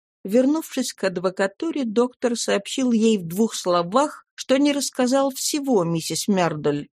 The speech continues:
а к тому, что рассказал, она отнеслась довольно спокойно. В ожидании доктора адвокатура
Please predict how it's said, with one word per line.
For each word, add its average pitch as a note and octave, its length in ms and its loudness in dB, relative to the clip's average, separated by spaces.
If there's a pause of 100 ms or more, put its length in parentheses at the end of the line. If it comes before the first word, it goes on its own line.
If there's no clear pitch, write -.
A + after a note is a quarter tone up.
а F#3 100 4
к - 80 -16
тому, A#3+ 280 4
что A#3 180 0
рассказал, B3+ 680 0
она G3 380 2
отнеслась C4 560 0
довольно F#3 440 2
спокойно. D3 720 -2 (680)
В F3+ 120 2
ожидании C#4 500 4
доктора A#3+ 480 2
адвокатура G#3+ 640 0